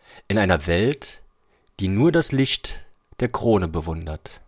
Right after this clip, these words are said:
Vielleicht spürst du etwas in dir, das leise ruft. Vielleicht die Einladung, heute Abend einmal eine Stunde früher das Licht zu löschen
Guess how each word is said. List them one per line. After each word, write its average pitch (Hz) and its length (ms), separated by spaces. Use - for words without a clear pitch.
Vielleicht 156 340
spürst - 600
du 156 40
etwas 143 360
in 143 220
dir, 131 320
das 107 180
leise 104 300
ruft. - 580
Vielleicht - 800
die 120 100
Einladung, 135 920
heute 117 320
Abend 117 380
einmal 123 440
eine 120 220
Stunde 131 360
früher 147 380
das 98 220
Licht - 320
zu - 120
löschen 135 500